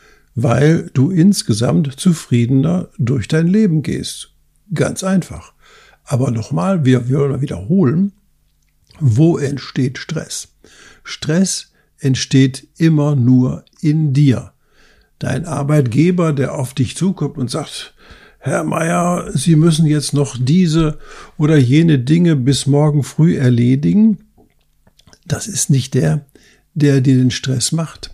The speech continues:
sondern du bist der, der dir den Stress macht, weil du die Situation übernimmst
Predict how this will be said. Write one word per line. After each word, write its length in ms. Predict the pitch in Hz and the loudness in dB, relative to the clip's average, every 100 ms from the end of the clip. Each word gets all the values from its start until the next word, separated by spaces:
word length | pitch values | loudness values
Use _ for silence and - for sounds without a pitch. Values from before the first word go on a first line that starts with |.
| - | -14
sondern 480 | - 139 139 135 127 | -4 0 2 2 2
du 220 | 160 220 | 2 2
bist 520 | 175 127 117 - - - _ - | 2 0 0 -2 -4 -10 _ -6
der, 340 | 131 131 143 | -2 -2 -2
der 140 | 135 131 | -2 -2
dir 160 | 131 | -2
den 160 | 127 127 | -2 -4
Stress 380 | - 131 131 - | -6 -6 -6 -4
macht, 400 | 147 151 - _ _ - - - _ | -6 -8 -14 _ _ -20 -20 -20 _
weil 360 | 156 135 135 120 | -2 0 2 2
du 540 | 107 135 180 214 214 _ _ _ _ | 2 2 4 2 -2 _ _ _ _
die 120 | 143 | 2
Situation 640 | 123 147 147 135 123 135 156 | 4 2 2 -2 0 -2 -2
übernimmst 800 | 165 120 123 143 208 196 - - | -2 -2 -2 2 2 0 -6 -20